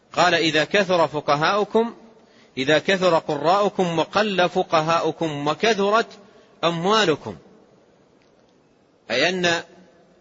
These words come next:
غالب اهتمام الإنسان اهتمام بالمال واهتمام بالدنيا، طغى عليهم الاهتمام بالدنيا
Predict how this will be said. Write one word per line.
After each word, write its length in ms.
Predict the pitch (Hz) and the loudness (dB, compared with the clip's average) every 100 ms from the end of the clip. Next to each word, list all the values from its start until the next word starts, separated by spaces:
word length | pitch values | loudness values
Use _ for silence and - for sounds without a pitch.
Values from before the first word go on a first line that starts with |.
| _ _ 127 | _ _ -2
غالب 380 | 165 202 196 175 | 0 2 0 0
اهتمام 580 | 160 160 151 180 175 | -2 -4 -2 0 0
الإنسان 680 | 151 143 139 - 165 202 226 - - - _ _ _ _ _ _ | -2 -2 -4 -2 0 0 -4 -10 -20 -20 _ _ _ _ _ _
اهتمام 440 | - - 147 190 170 | -20 -10 -2 -2 0
بالمال 520 | 156 147 180 151 113 | -2 0 0 0 -4
واهتمام 760 | 110 110 139 175 156 147 143 - - - - _ - | -10 -10 -4 -2 -2 -2 -2 -6 -20 -20 -20 _ -6
بالدنيا، 500 | 135 123 190 175 135 | -4 2 2 4 0
طغى 300 | - 220 196 | 0 0 2
عليهم 680 | 156 156 180 160 160 190 180 - - _ _ _ _ _ _ _ _ _ - | 2 2 2 2 0 -2 -8 -20 -20 _ _ _ _ _ _ _ _ _ -6
الاهتمام 540 | 151 160 - 180 202 | -2 -2 -2 0 0
بالدنيا 680 | 165 143 165 185 156 156 196 | 0 0 0 2 2 0 -4